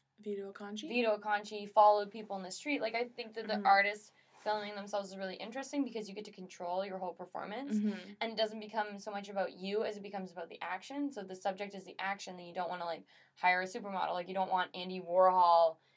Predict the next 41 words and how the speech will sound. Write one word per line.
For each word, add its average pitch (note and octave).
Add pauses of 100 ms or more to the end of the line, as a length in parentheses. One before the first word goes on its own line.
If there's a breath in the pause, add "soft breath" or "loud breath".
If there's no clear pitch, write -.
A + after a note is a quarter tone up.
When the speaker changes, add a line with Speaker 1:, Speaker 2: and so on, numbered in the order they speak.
(120)
Speaker 2:
in F#3
your F3
thing G3+
unless F3+
it's F3
about F3+
Andy F3+
Warhol E3+
eating E3
a E3
hamburger, E3
like, A3+
Speaker 1:
Mm-hmm. A3
Speaker 2:
specifically. A3 (760)
Speaker 1:
Mm-hmm. G3 (1500 loud breath)
I C4
guess D#4+
also, B3+ (420 soft breath)
well, A#3+
I'm B3
thinking, D4 (380)
I -
guess F4
the -
artist's A#3+
experience G#3
can C#4
also B3+
be C4
a C4+
subject. C#4
Like, G#3+
I A3
guess G#3+
Speaker 2:
Yeah, G#3
Speaker 1:
that G#3+
Speaker 2:
for -
Speaker 1:
could A3+
Speaker 2:
sure. G3+
Speaker 1:
also G3+
be F#3+